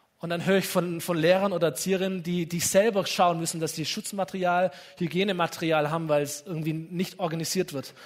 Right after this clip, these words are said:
Und dann denke ich mir, hey, irgendwas stimmt doch da nicht. Da merke ich doch, es ist ungerecht. Dann merke ich doch eine Brisanz, wenn Jesus dann sagt,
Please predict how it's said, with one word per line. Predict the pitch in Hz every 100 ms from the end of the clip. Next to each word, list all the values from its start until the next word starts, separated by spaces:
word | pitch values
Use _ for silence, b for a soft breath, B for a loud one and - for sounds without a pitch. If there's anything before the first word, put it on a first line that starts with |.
| B B
Und |
dann | 160
denke | 151
ich | 170
mir, | 156
hey, |
irgendwas | 156 160 165
stimmt | - 185
doch | 180
da | 143 127
nicht. | 120 - _ _ _ _ b b b b b b b
Da | - 165
merke | 196
ich | 185
doch, | 175
es | 180 160
ist | 233
ungerecht. | 220 240 160 147
Dann | 190 180
merke | 180 240
ich | 226
doch | 190
eine | 185 185
Brisanz, | - 202 175 - 220 226 226 - - 180
wenn | 175
Jesus | 170 254 294 226
dann | 175 156
sagt, | 147 160 165